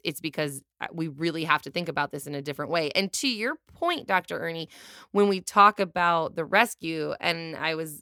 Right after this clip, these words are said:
I didn't know really how much we, we were gonna or wanna talk about that, right? But, like, the placement situation is the problem here. The fact that these animals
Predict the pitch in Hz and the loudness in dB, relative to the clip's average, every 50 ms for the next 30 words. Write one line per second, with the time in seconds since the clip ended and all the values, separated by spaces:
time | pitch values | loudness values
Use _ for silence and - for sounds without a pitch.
0 | - - 175 175 208 214 214 190 185 185 190 190 180 170 160 - - - 170 175 | -10 -8 -6 -6 -4 -4 -4 -4 -2 0 0 2 0 0 -4 -8 -8 -6 -6 -4
1 | 165 165 160 147 - - - - - 180 180 175 175 - 175 160 147 147 - - | -4 -4 -4 -4 -6 -6 -6 -2 0 0 0 0 -2 -6 -6 -10 -10 -10 -8 -6
2 | 170 170 151 147 160 196 262 247 208 175 160 156 151 160 208 320 285 - 214 170 | -6 -6 -4 -2 -2 -2 0 0 -2 -2 -2 -2 0 2 2 2 2 0 -4 -6
3 | - - - 147 147 - 151 147 143 - 156 160 165 - - - - 165 156 - | -4 -4 -4 -4 -4 -2 -4 -4 -4 -2 -4 -4 -4 -6 -8 -6 -6 -6 -6 -8
4 | - - - - - - _ _ - 190 - - - - 180 196 247 285 - 262 | -10 -20 -20 -20 -20 -20 _ _ -4 -4 -4 -6 -8 -4 -2 -2 -2 -2 -4 -4
5 | 247 247 220 - - 196 - - - 165 165 160 156 156 - 156 147 151 147 147 | -4 -4 -4 -4 -6 -6 -6 -6 -8 -6 -6 -6 -6 -6 -6 -6 -6 -6 -6 -6
6 | 143 147 143 - - 147 151 147 - - - 151 - - - - 147 156 156 139 | -8 -10 -10 -4 -2 -2 -2 -2 -4 -6 -14 -14 -14 -14 -12 -10 -10 -10 -6 2
7 | - 160 156 165 - - - 156 156 - 165 170 180 160 - - 180 185 185 175 | 6 6 6 6 6 2 -2 -2 -2 -2 -4 -6 -6 -4 -2 -2 0 0 0 -2
8 | 165 156 151 147 | -4 -4 -6 -8